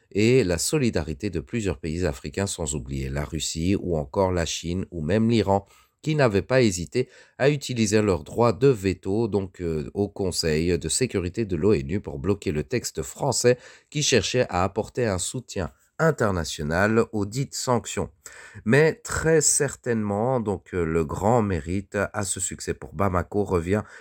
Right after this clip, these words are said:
une fois de plus à la très large mobilisation populaire nationale qui non seulement n'a pas hésité à apporter un soutien ferme aux autorités du pays, mais également a fait preuve d'une capacité de résistance aux pressions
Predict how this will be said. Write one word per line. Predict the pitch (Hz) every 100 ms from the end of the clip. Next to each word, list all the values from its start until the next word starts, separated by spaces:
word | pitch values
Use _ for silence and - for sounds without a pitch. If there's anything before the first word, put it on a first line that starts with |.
| -
une | - 135
fois | 139 - 131
de | 104
plus | - - 123 - -
à | 98
la | 85
très | - - 143
large | 117 120 92 98
mobilisation | 98 139 135 107 98 85 - 110
populaire | 104 131 - 113 92
nationale | 104 98 - 76 69 76 92 107 - - _
qui | - 85
non | 104 131
seulement | - 98 90 82
n'a | 73 67
pas | - 117
hésité | 110 92 82 98 87
à |
apporter | 78 - - 95
un | 80
soutien | - 95 - 69
ferme | - - 107 110 113 120
aux | 107 101
autorités | 120 - 98 90 87
du | 78
pays, | 76 82 110 - - -
mais | 107
également | 120 139 120 101 101 117 123 -
a | 110
fait | - 82
preuve | - - 87 98
d'une | 85 82 76
capacité | 113 - 85 85 - 107
de | 87
résistance | 104 113 85 - 87 101 101
aux | 76
pressions | - 135 117 -